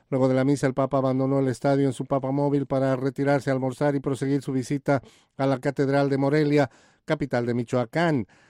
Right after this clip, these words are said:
En la catedral fue recibido por más de seiscientos cincuenta niños, quienes le entregaron cartas y dibujos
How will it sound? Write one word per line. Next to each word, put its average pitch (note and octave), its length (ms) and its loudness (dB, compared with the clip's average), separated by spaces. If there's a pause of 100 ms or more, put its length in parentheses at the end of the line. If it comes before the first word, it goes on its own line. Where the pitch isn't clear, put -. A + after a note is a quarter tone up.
(140)
En A2 120 -6
la G#2 60 -4
catedral A#2+ 440 -2
fue B2+ 160 0
recibido B2 440 0
por B2 120 -2
más C3 220 -2
de B2 100 -2
seiscientos C3 480 -2
cincuenta C3+ 360 -2
niños, D3+ 360 2
quienes D#3 280 0
le D3 80 2
entregaron D3 460 0
cartas C#3+ 440 -2
y - 20 -4
dibujos C3 540 -2